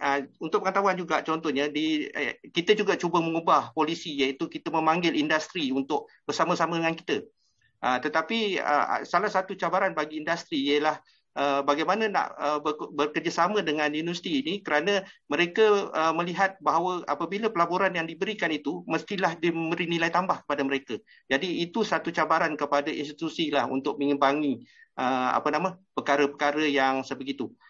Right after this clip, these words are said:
Dan kalau juga saya beri contoh di China contohnya, uh, sebab China ni kalau kita tahu memang sukan dia sangat bagus,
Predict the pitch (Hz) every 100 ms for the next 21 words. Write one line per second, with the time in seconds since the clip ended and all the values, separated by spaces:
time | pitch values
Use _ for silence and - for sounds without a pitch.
0 | - _ - 165 175 180 175 - 170 170
1 | 226 214 190 165 - 170 165 165 170 143
2 | 143 151 147 151 143 135 127 175 175 131
3 | 143 131 165 - _ _ - 123 120 139
4 | 143 - - - 143 147 170 170 160 147
5 | 147 147 165 143 143 147 - - 147 147
6 | 143 135 135 131 147 156 151 -